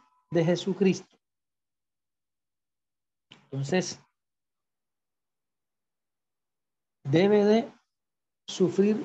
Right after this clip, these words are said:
junto con Pablo, según el poder de Dios que Dios le ha dado. Entonces vemos claramente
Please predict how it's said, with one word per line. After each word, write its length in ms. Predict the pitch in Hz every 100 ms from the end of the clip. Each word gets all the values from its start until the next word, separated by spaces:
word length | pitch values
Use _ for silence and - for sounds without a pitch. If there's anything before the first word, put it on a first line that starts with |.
| -
junto 360 | 180 175 156 160
con 220 | 147 135
Pablo, 380 | 123 185 143 135 - - - - -
según 500 | - 180 160 190 220
el 220 | 202 165
poder 380 | 175 156 175 170
de 160 | 170
Dios 420 | 165 175 156 - _ _ _ _ _ _ _ _ _
que 140 | - 151
Dios 340 | 151 190 208
le 200 | 160 147
ha 100 | 147
dado. 240 | 156 147 127 - _ _ _ _
Entonces 300 | 170 170 214
vemos 320 | 202 220 208
claramente 680 | 202 196 196 185 165 208 208